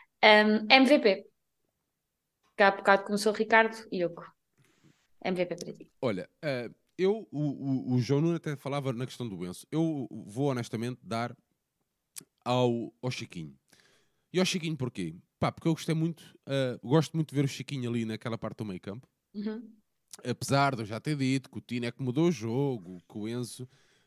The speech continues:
Speaker 2: teve bem durante a primeira parte, na segunda parte e tudo.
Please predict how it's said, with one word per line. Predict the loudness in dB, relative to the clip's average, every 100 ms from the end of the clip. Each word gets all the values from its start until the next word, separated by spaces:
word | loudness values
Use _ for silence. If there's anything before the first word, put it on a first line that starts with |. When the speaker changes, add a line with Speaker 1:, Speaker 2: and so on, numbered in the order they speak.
| _
Speaker 2:
teve | -6 -6 -6
bem | -4 -4 -4 -4
durante | -6 -8
a | -8
primeira | -6 -4 -4
parte, | -6 -8 -8
na | -10
segunda | -10 -10 -8
parte | -10 -12
e | -18
tudo. | -18